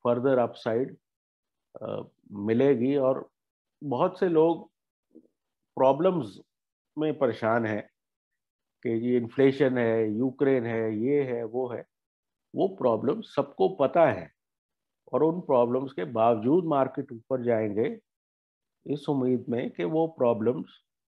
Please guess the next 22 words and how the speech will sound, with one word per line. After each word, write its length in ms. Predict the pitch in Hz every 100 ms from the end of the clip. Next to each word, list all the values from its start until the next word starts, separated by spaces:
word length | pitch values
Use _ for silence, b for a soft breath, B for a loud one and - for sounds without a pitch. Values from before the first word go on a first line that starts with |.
| _ _ _ _ -
शायद 300 | 123 156 151
जून 320 | 110 127 139
के 140 | 151
महीने 540 | 147 113 110 127 135 - -
में 360 | 104 117 240 214 _ _ _ _ _ _ _ -
हल 180 | 127 147
हो 320 | 117 123 147
या 140 | 151
उनका 460 | 135 123 147 135 - _ _ 117
हल 120 | 113
होने 260 | 127 123 123
का 160 | 143
indication 760 | 139 113 117 147 151 131 131 107
हो। 220 | 92 - _ _ _ _ _ _ _ _ -
तो 160 | 117 -
climbing 420 | 117 139 165 185
wall 440 | 139 113 135 156 147
of 80 | 107
worry 360 | 117 147 147 - _ _ _ _ _ _ _ _ _ _ _ _ _ _ _ _ _
जो 160 | 113 110
है 160 | 110
वो 540 | 113 101 120 160 -